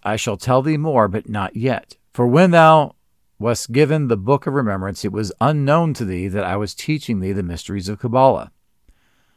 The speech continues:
But now that thine eyes can see, and thy mind comprehend,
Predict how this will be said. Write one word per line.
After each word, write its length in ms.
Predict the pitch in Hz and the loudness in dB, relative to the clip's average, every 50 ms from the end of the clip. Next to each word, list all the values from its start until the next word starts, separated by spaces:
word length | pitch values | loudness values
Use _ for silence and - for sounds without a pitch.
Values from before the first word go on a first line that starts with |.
| _ _ | _ _
But 160 | - 104 92 - | -6 -6 -4 -2
now 420 | 110 117 135 156 151 139 120 113 | 0 2 4 6 6 6 4 4
that 160 | 113 113 104 | 2 -2 -2
thine 220 | - 107 107 110 104 | -4 -4 -4 -4 -4
eyes 380 | - 92 104 117 123 131 117 - | -4 -2 0 0 0 0 -2 -4
can 220 | - - 110 98 | -6 -8 -6 -6
see, 640 | 85 - - - - 165 170 151 113 - - _ _ _ _ _ _ _ _ _ - | -6 -8 -8 -6 -4 -2 -2 -2 -2 -4 -8 _ _ _ _ _ _ _ _ _ -6
and 120 | 113 113 107 | -4 -2 -2
thy 140 | 110 110 | -2 -2
mind 600 | 113 107 104 113 127 143 143 131 113 101 98 95 - _ _ - | -2 -2 0 2 2 2 2 0 0 -4 -6 -10 -12 _ _ -8
comprehend, 880 | - 123 120 107 - 110 101 90 85 127 139 135 95 - - - - | -4 -2 -2 -2 -2 -2 -4 -4 -2 -2 -2 -2 -2 -4 -8 -14 -20